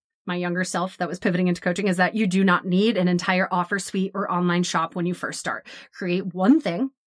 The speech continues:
focus all of your energy on that one thing and supporting every single person inside of that one thing, inside of that one program or course. You do not need to create ten online courses. Don't, don't pull a Jenny.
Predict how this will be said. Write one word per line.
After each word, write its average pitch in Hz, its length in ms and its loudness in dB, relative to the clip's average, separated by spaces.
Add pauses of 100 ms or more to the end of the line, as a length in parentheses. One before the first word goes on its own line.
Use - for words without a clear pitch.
(300)
focus 208 540 -2 (160)
all 220 140 2
of 254 60 2
your 262 100 4
energy 208 280 2
on 190 120 4
that 190 200 -2
one 202 240 4
thing 202 300 -6 (120)
and 190 160 2
supporting 220 400 -2
every 196 160 0
single 247 200 2
person 220 220 2
inside 185 240 2
of 180 60 -2
that 147 180 -4
one 190 340 4
thing, 190 360 -2
inside 208 220 4
of 185 60 4
that 202 160 2
one 214 260 2
program 208 380 0
or 208 80 0
course. 202 340 -4 (460)
You 214 120 -4
do 202 120 -2
not 202 200 2
need 208 260 -2
to - 80 -14
create 190 300 -4
ten 185 180 0
online 180 240 2
courses. 165 400 -8
Don't, 190 240 0 (160)
don't 240 240 2
pull 285 160 2
a 269 60 6
Jenny. 165 360 -2